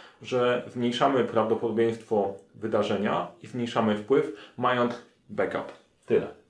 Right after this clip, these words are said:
Co możemy zrobić? Unikać. Unikanie. Czyli okej,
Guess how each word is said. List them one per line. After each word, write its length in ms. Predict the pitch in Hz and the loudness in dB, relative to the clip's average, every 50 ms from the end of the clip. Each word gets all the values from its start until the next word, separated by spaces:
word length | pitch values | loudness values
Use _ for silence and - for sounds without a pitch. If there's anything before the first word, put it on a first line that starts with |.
| _ _ | _ _
Co 140 | - 151 156 | 2 4 4
możemy 280 | 175 160 151 135 127 120 | 4 4 2 2 2 4
zrobić? 420 | 113 95 85 82 113 - - - - - - - - - - - - - - - | 6 6 6 4 2 -2 -4 -8 -16 -20 -18 -18 -18 -18 -18 -20 -20 -20 -10 -4
Unikać. 600 | - 143 143 120 104 101 - - - - - - - _ _ _ _ - | -2 0 2 2 2 0 -2 -4 -4 -8 -14 -16 -20 _ _ _ _ -2
Unikanie. 520 | - 196 196 180 - - - 127 - - - - - _ _ _ - - _ _ _ _ _ _ _ _ - - - _ _ | 2 4 4 4 4 4 2 2 2 0 -4 -10 -14 _ _ _ -20 -20 _ _ _ _ _ _ _ _ -20 -20 -20 _ _
Czyli 400 | - 381 349 320 320 - - - - | -2 0 2 2 0 -2 -6 -6 -4
okej, 340 | 190 170 - 170 175 170 | -2 0 2 4 4 2